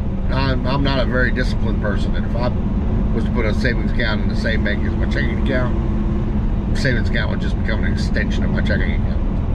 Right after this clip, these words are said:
And then I just set it up on PayPal. Uh, well, no, on PayPal, I use the,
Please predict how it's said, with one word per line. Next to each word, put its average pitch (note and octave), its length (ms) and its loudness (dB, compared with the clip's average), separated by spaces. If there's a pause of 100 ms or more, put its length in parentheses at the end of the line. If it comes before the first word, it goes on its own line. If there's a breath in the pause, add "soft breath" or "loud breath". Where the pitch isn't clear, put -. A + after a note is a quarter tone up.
(2750)
And D#3 80 0
then D#3 100 2
I D3 100 2
just C3+ 220 0
set C#3 140 2
it B2 100 0
up A#2+ 140 0
on A2 160 0
PayPal. A#2 560 0 (2250)
Uh, - 320 0 (220)
well, - 100 2
no, - 160 2
on A#2+ 220 2
PayPal, B2 240 2
I - 80 2
use - 240 2
the, A#2+ 220 0